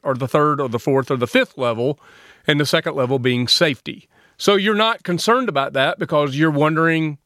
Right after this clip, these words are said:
'cause you, when you're hungry, the second principle is you only have one problem. So now we're gonna talk about really the essence of causation in regard to poverty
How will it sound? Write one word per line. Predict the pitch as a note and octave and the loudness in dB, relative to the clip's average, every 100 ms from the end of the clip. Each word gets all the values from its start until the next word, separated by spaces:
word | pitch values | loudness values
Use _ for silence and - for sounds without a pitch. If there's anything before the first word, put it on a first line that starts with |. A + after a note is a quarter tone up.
| _ | _
'cause | D3 C#3 | -2 0
you, | D3 D3+ - _ | 0 -2 -4 _
when | D3 C#3 | 2 2
you're | C#3+ | 4
hungry, | E3+ A#3+ C3+ C3 G3 - _ _ | 2 0 -2 -2 -4 -8 _ _
the | - | -4
second | C#3 F#3+ - | 0 0 0
principle | - C3+ - C#3+ F3+ - _ _ _ | -4 -4 -2 0 0 -2 _ _ _
is | E3+ D3+ | 0 2
you | F#3 | 2
only | E3+ F3+ | 2 2
have | D#3+ C#3+ | 2 0
one | C#3 C#3 | -2 0
problem. | C#3 A#2 E2 B1+ - _ _ _ _ _ _ _ | 0 0 -2 -10 -16 _ _ _ _ _ _ _
So | - G#3 D3+ A#2 _ | 0 2 2 -4 _
now | F3+ A#3 D#3 C3 D3 - - _ | 0 0 0 -4 -8 -16 -20 _
we're | E3 | 2
gonna | E3+ D#3 | 2 0
talk | D3 D#3 C#3+ | 0 -2 0
about | C#3+ B2 C3 - _ - | 0 0 -2 -4 _ 0
really | A3+ A3 D3+ E3+ - | 2 2 0 -4 -6
the | D#3 D#3+ | 0 2
essence | F3+ F3 F3 - | 2 0 -6 -2
of | F3 C#3+ - _ | 0 0 -4 _
causation | - F3 D#3+ E3 F3+ - A2+ G2 - _ | 0 2 2 0 0 -2 -4 -8 -16 _
in | F3 D3+ | 0 0
regard | D3 C#3 C3+ | 2 2 0
to | C#3+ | -4
poverty | B2 G#3 A3+ C#3+ A#2+ C#3 | -2 0 0 -2 -4 -6